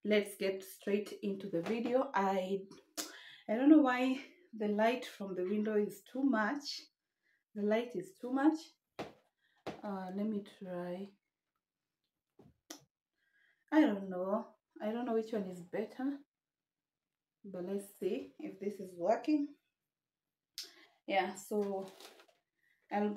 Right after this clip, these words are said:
go with this list so that it can be easier for me,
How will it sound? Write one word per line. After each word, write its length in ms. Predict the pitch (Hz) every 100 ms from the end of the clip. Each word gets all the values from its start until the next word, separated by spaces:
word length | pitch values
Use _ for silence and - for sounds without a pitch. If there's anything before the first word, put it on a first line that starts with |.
| 254
go 100 | 247
with 200 | 202 190
this 480 | 220 240 - - - - - _ _ _ -
list 540 | 202 247 311 - - - _ _ _ _ _ _ - _ _ _ -
so 160 | 208
that 340 | 208 180 180 -
it 160 | 208 -
can 180 | 202 180
be 180 | - 214
easier 400 | 214 208 214 214 -
for 140 | 180 170
me, 320 | 190 185